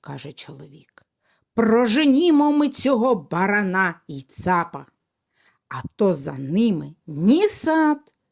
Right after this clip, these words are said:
ні город не вдержиться. А забирайтесь, цапа й баране, собі з Богом, щоб вас не було в мене в дворі».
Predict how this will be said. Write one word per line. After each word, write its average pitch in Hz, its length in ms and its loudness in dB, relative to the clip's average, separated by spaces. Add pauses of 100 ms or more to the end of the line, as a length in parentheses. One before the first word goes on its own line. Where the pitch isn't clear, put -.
(120)
ні 160 420 2
город 160 840 0 (320)
не 170 220 0
вдержиться. 147 960 -8 (1000)
А 180 240 -2
забирайтесь, 226 960 0 (100)
цапа 202 420 -2
й 202 120 2
баране, 160 800 -2 (200)
собі 220 540 -2
з 175 140 -4
Богом, 143 580 0 (240)
щоб - 440 -2
вас 208 420 -2
не 208 140 2
було 277 340 4
в 131 100 -6
мене 147 260 -4
в 147 100 -6
дворі». 165 580 0